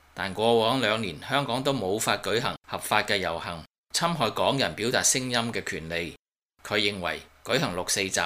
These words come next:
會被視為本地民主自由空間嘅指標，亦相信港人會按自己嘅方式悼念六四。新聞報道完畢，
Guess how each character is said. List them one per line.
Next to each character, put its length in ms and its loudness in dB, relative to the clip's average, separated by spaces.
會 260 0
被 160 -2
視 180 2
為 220 -2
本 200 -2
地 120 0
民 80 -6
主 100 -4
自 140 -2
由 160 -2
空 300 -8
間 200 0
嘅 80 -2
指 140 -6
標， 200 0
亦 100 0
相 220 4
信 180 0
港 260 2
人 220 -2
會 140 -2
按 220 0
自 140 -4
己 80 -8
嘅 260 0
方 280 0
式 160 0
悼 220 -4
念 180 -8
六 160 -8
四。 200 -2
新 1400 -4
聞 200 -2
報 160 0
道 100 -4
完 260 -10
畢， 180 4